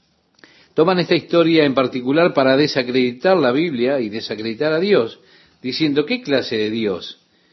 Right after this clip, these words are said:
es el que le pide a un hombre que ofrezca a su hijo como sacrificio humano?".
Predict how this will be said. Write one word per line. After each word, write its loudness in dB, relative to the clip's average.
es -4
el 0
que 2
le 2
pide 2
a 4
un 2
hombre 2
que -4
ofrezca -2
a -2
su -6
hijo -6
como -6
sacrificio -8
humano?". -12